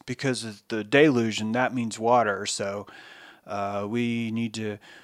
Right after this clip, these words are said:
no one's gonna believe that you're a floating cube, man. We need to turn this into an ark." And so they did.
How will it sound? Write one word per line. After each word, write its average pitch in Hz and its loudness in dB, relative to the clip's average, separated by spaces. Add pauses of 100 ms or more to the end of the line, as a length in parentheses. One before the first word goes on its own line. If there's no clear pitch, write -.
(140)
no 165 6
one's 151 2
gonna 131 6
believe 120 2
that 110 -4
you're 113 -2
a 104 -8
floating 120 0
cube, 143 0
man. 101 -6
We 117 -4
need 135 0
to 123 0
turn 127 -2
this 123 -2
into 120 -2
an - -10
ark." 113 2
And 113 -6
so 135 -2
they 147 2
did. 180 0